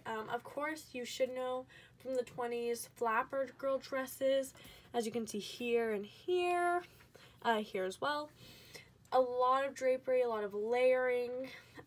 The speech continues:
You can see that they got the drapery from the, um, the tins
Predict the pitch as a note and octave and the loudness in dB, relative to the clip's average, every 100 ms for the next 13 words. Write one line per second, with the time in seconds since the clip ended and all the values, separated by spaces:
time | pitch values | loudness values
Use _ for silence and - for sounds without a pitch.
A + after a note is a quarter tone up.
0 | - - A3+ A#3+ B3+ A#3+ - A3 G#3 G#3+ | -14 -12 -10 -10 -8 -8 -8 -8 -6 -4
1 | G3+ G3 F3+ G3+ G3 - G#3+ G#3+ G#3 G3+ | -6 -6 -6 -4 -4 -2 -4 -4 -6 -6
2 | F#3+ F3+ C#2 - - - - - - - | -6 -6 -8 -10 -12 -18 -20 -20 -20 -20
3 | - - - - - A3 G3+ - B3+ C4+ | -20 -20 -20 -20 -4 -4 -4 0 0 0
4 | E4 - | -4 -6